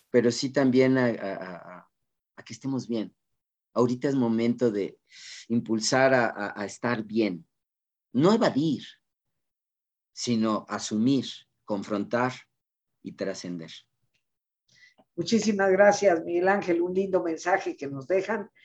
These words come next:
Speaker 2: Y queridos amigos, hoy más que nunca importante, importantísimo apoyar a la cultura en nuestro país que se ve asediada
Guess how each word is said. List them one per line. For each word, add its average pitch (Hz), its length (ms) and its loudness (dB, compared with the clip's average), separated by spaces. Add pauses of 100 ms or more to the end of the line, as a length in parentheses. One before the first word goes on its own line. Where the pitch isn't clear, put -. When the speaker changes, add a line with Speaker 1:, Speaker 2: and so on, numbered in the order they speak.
(340)
Speaker 2:
Y - 100 -4
queridos 202 380 4
amigos, 196 460 2
hoy 196 120 4
más 196 160 0
que 160 140 0
nunca 208 360 2
importante, 160 1000 4
importantísimo 151 1400 -2 (580)
apoyar 175 520 4
a 175 60 6
la 160 160 2
cultura 143 640 0
en 127 200 -6
nuestro 120 260 -8
país 151 380 2
que 143 160 -10
se 127 160 -8
ve 147 260 0
asediada 139 840 0